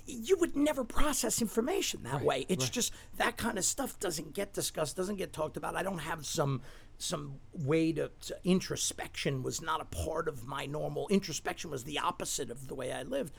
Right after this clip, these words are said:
Speaker 2: Mm.
Speaker 1: So no, if for me it was born out of necessity because I had nowhere to live and I had no bank account, no car, no money, and I had a serious drug and alcohol problem, which I had happily ignored. Dude, there comes a point for a lot of us when you're out drinking and using where I knew I was an alcoholic and an addict. I just didn't care.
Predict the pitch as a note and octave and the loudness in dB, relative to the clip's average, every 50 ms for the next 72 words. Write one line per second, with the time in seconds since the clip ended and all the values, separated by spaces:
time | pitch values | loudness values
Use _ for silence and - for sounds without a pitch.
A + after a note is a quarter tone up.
0 | - - C3+ C3 B2 A2+ - F3 D#3 C#3+ - B2 - - C3 - - C#3 C3 - | -8 -4 -4 -2 -2 -2 -2 -2 -2 -2 -2 -2 -2 -4 -6 -4 -4 -4 -2 0
1 | D3+ C#3+ C#3+ F3 G3 G3 - D3 B2 A2+ A#2+ B2+ C#3+ D3 C#3+ C#3 C#3 C#3 C3+ C3 | 0 0 0 -2 -2 -2 -4 -4 -6 -4 -4 -4 -4 -2 -2 -4 -4 -4 -4 -4
2 | B2 - - - C#3 C3 - - C3 C3 C3 A#2+ - - - C#3 A#2+ - A#2+ A#2 | -4 -2 -2 -2 -4 -4 -4 -4 -4 -4 -4 -6 -6 -4 -2 -2 -2 0 -2 -2
3 | A#2 G2+ - C3 A2 B2 - - - - - - - C#3 C3+ C3+ D3 D3 B2+ A#2 | 0 0 0 0 -2 -2 -4 -6 -10 -12 -12 -6 0 2 4 4 4 2 0 -2
4 | A#2 A#2 B2 C#3 D#3 D#3+ D#3 C3 B2 A2 A#2+ C3 C3 C3 B2+ B2 B2+ C3 B2 - | -4 -2 0 2 2 2 0 -2 -4 -4 -4 -4 -2 -4 -2 -2 -2 -4 -4 -6
5 | - - - C#3+ C#3+ - C#3+ C3 B2+ B2+ B2 - - C#3+ D3 C#3 B2 B2+ B2+ B2+ | -6 -6 -6 -6 -4 0 2 4 4 4 2 -2 -4 -4 -4 -4 -4 -4 -4 -4
6 | A#2+ B2 B2+ C3+ D3 D#3+ - - - - - - - - - C#3 C3+ B2 B2+ B2+ | -4 -4 -2 0 0 -2 -2 -4 -12 -16 -16 -8 -2 0 2 2 2 0 -2 -2
7 | B2 B2+ B2 A#2 - - D3+ C#3+ C3+ C3 B2 - - D3 C3 B2 A2+ A2 A#2+ C3+ | -2 -2 -2 -2 -2 -2 0 -2 -2 -2 -4 -4 -2 -2 -2 -2 -4 -4 -2 -2
8 | D#3 - - C#3+ B2+ A2+ - A#2 B2+ A#2+ A2+ B2+ B2+ B2 B2+ B2 - - C3 B2 | -2 -2 -2 -2 -2 -2 6 8 8 8 10 6 0 -4 -6 -4 -2 0 0 0
9 | A#2 A2+ A2 A2+ C#3 C#3 C3 - C#3 B2+ B2+ B2 A#2+ A#2 A2 A2+ A#2 - D#3+ D#3+ | 0 -2 0 2 2 2 2 0 0 0 2 2 2 0 0 -2 2 4 6 8
10 | D3+ C#3+ B2+ A2+ - - - - - - - - A3+ D3 - - - E3 - - | 8 8 6 2 -2 -6 -8 -10 -14 -10 -6 -6 -6 -6 -4 -4 -4 -4 -2 0
11 | B3+ A3 D3 A2+ G2 - - G3 A3+ D#3+ - - - - - - B2+ - - B2 | 0 0 0 -2 -2 -2 -2 0 0 -2 -4 -6 -12 -14 -10 -8 -8 -6 -4 -4
12 | - - A3 - B2+ A2+ - - C3 A#2 A2 B2+ C3+ D3 - - D3 C3 B2+ B2+ | -4 -4 -4 -4 -4 -6 -6 -8 -10 -8 -8 -6 -6 -6 -6 -6 -6 -6 -6 -8
13 | A#2 A#2 A#2 C3+ E3+ E3 - - A2+ A#2 - - D4+ D4+ A3 - A#2+ A#2+ A#2 A2 | -8 -6 -6 -4 -4 -4 -4 -6 -6 -6 -6 -4 -4 -4 -4 -6 -6 -6 -8 -8
14 | A2 G#2+ A2 G#2+ B2 A#2+ A2 G#2 - - - A#2+ A#2 G#2+ - - A#2 A2 B2 E3+ | -10 -10 -8 -8 -8 -8 -10 -10 -10 -10 -8 -8 -8 -8 -10 -10 -8 -6 -4 -4
15 | G3+ G3+ F3+ - - D#3+ - - - - - - - D#3 - - - - F#3+ B3+ | -4 -4 -4 -6 -8 -8 -6 -8 -10 -10 -10 -10 -10 -10 -10 -10 -8 -6 -6 -6
16 | C4 - | -6 -8